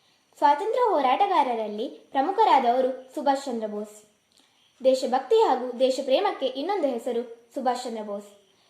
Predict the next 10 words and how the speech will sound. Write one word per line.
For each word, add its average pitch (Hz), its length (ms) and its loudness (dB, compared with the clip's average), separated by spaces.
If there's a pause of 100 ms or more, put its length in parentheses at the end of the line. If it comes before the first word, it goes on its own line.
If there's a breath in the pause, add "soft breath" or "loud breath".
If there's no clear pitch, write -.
(160 soft breath)
ಚಾಣಕ್ಯನ 262 580 -2
ರಾಜನೀತಿ, 247 920 -2
ಶಿವಾಜಿಯ 359 420 2
ಸಂಘಟನಾ 254 480 -4
ಶಕ್ತಿ, 233 520 -10 (160 loud breath)
ಅರ್ಜುನನ 370 560 2
ವೀರತೆ 226 320 0
ಇವರಲ್ಲಿ 254 520 -2
ಕಂಡುಬರುತ್ತದೆ. 214 720 -6 (440 soft breath)
ಸಾವಿರದ 262 260 4